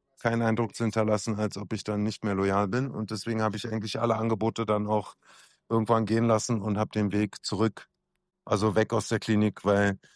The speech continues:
und eben rück-, rückwirkend betrachtet, also ich bin noch immer mit meinem Mentor in Kontakt und, äh, der macht ganz viele andere Sachen sehr erfolgreich. Und, äh, der war im November hier bei einem Symposium und ich glaube, es ist schön für ihn zu sehen, wie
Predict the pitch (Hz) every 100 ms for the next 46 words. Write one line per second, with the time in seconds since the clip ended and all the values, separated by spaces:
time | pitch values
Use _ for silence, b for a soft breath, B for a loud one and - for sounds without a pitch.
0 | b - 110 107 _ - 113 110 127 -
1 | _ _ - 104 - 131 135 127 - 127
2 | - 123 - - 107 98 107 98 - 110
3 | 107 117 123 120 120 113 113 117 117 110
4 | 113 107 117 - - _ b b b -
5 | 107 104 98 107 104 101 104 101 - 104
6 | - 104 101 107 113 117 113 104 101 110
7 | - 104 110 107 - 113 110 120 127 -
8 | b b b _ - 107 104 98 101 104
9 | 101 104 110 107 104 98 104 107 98 110
10 | 117 110 113 107 107 107 104 101 113 110
11 | 117 113 113 104 - 107 101 - 110 -
12 | - 113 110 110 113 123 120 104 117 117
13 | 107 110 107